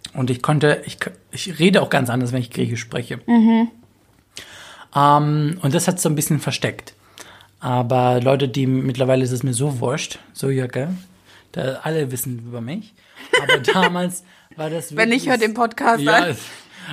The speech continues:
Speaker 1: ich glaube, das Griechen kaum, das hören, außer vielleicht, ähm, mit dir, die, die dir ein bisschen, äh, so wie, na, was sagen, äh, von mein-, also von meinen Pappenheimer in Griechenland,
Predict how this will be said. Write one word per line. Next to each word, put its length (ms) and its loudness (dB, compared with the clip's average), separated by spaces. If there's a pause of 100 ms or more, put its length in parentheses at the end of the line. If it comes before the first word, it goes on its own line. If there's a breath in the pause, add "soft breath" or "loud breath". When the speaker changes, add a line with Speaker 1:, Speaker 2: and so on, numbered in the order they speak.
(140 loud breath)
Speaker 1:
ich 80 -6
glaube, 260 2
das 240 -4
Griechen 400 0
kaum, 360 2
das 260 -4
hören, 360 2
außer 420 0
vielleicht, 420 -4
ähm, 440 -6
mit 280 -4
dir, 200 6
die, 480 2
die 180 -4
dir 140 0
ein 60 -2
bisschen, 420 -4 (360 loud breath)
äh, 220 2
so 200 2
wie, 340 2
na, 220 0 (220)
was 320 -8
sagen, 280 -2
äh, 60 -8
von 200 -4
mein-, 200 2
also 160 -2
von 140 2
meinen 280 4
Pappenheimer 540 2
in 100 2
Griechenland, 460 -2